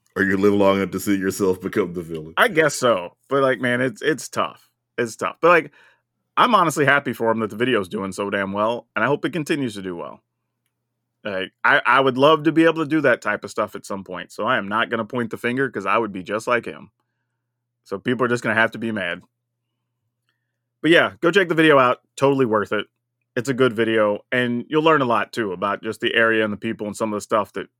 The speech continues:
Speaker 2: folks have to go through on a daily basis that we all take for granted, 'cause I can just walk to my sink and waste water, which is awful. But all right. This is gonna bring us to the dinner table.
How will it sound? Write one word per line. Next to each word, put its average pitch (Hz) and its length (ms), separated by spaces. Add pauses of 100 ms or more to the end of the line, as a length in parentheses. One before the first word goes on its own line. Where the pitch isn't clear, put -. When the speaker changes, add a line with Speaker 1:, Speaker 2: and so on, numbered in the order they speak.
(500)
Speaker 2:
folks 123 220
have 110 200
to 104 80
go 113 160
through 104 240
on 98 80
a 101 40
daily 110 280
basis 113 420
that 101 180
we 143 180
all 220 160
take 226 200
for 202 120
granted, 180 420
'cause 101 200
I 117 120
can 127 120
just 98 140
walk 110 280
to 135 60
my 123 140
sink 143 300
and 87 200 (320)
waste 127 320
water, 87 360
which 101 220
is 98 240 (240)
awful. 113 400 (2000)
But 202 100
all 220 80
right. 117 300 (1700)
This 175 120
is 208 40
gonna 196 120
bring 170 160
us 151 120
to 160 80
the 131 60
dinner 113 220
table. 87 440